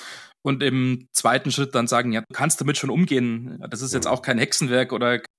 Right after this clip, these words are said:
Speaker 1: äh, keine Rocket Science, die du da beachten musst, sondern, äh, das sind halt gewisse Regeln,
Speaker 2: Mhm.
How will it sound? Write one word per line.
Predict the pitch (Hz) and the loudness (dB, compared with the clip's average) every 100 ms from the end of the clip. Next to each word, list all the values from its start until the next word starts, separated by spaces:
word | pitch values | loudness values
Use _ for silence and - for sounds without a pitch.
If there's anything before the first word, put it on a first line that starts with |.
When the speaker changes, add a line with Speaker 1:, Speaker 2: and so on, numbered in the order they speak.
| _ - | _ 4
Speaker 1:
äh, | 120 | 4
keine | 123 127 123 | 4 2 2
Rocket | 120 147 143 | 2 2 0
Science, | - 110 117 117 | 0 2 2 0
die | - | -2
du | 120 | -4
da | 113 113 | 0 2
beachten | 117 104 - - 113 | 2 -2 -6 -6 -4
musst, | 117 | -4
sondern, | - 110 113 110 _ - - - - - - _ - | -4 -4 -4 -6 _ -20 -18 -16 -14 -16 -18 _ -10
äh, | |
das | - 50 50 - 62 - - - | -6 -2 -2 -2 -6 -6 -8 -4
sind | 123 | -2
halt | 110 | 0
gewisse | 113 123 - 110 | 0 2 2 2
Regeln, | 117 135 123 123 120 | 2 4 2 2 2
Speaker 2:
Mhm. | 82 82 - | 0 -6 -14